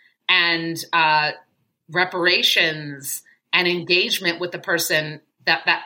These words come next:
that, that individual has caused harm to is ultimately brings people far more healing and brings about much more peace. And, uh, you know, I, I'm summarizing and speaking broadly here, but the idea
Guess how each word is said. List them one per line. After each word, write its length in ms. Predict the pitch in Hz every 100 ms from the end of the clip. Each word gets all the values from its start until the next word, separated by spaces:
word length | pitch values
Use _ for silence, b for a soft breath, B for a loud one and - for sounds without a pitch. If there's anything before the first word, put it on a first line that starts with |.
| 151
that, 220 | 170 160 175
that 200 | 165 175
individual 600 | 175 156 165 160 156 156
has 140 | 147 -
caused 520 | - 208 254 277 -
harm 340 | 156 151 147
to 480 | 147 165 151 151 147 b b b _ -
is 460 | 220 214 190 - -
ultimately 580 | 254 - 240 208 381 175
brings 380 | 180 190 202 -
people 480 | - 175 185 165 156
far 440 | - 185 208 220
more 240 | 202 175
healing 680 | 151 160 147 143 143 143 147 - _ _ -
and 180 | 175 180
brings 320 | 180 185 180
about 460 | 175 156 151 147 160
much 280 | 156 151 165
more 160 | 143 139
peace. 640 | - 151 - - - - b b b 170
And, 560 | 185 180 180 180 165 - 180
uh, 320 | 165 165 156 -
you 80 | 185
know, 220 | 165 156 175
I, 120 | 175
I'm 140 | 175 180
summarizing 800 | - 220 214 170 160 156 160 156
and 100 | 143
speaking 400 | 160 139 151 143
broadly 540 | 160 175 202 180 151
here, 340 | 147 139 139 - B -
but 100 | 180
the 160 | 185
idea 400 | 180 175 208 220